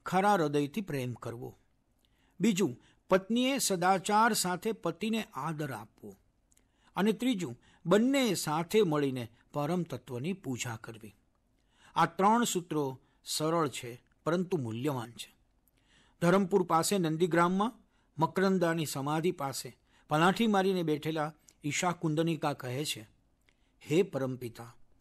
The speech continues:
અમારા સહજીવનના કેન્દ્રમાં તમે રહેજો.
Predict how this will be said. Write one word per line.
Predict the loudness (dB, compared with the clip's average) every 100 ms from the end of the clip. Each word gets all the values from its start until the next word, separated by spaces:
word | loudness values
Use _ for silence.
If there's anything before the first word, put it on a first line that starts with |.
| _ _ _ _
અમારા | 2 4 6
સહજીવનના | 4 2 4 2 4 4 4 2 2
કેન્દ્રમાં | 2 0 2 2 2 0
તમે | -2 -4 -4
રહેજો. | -4 -6 -6 -6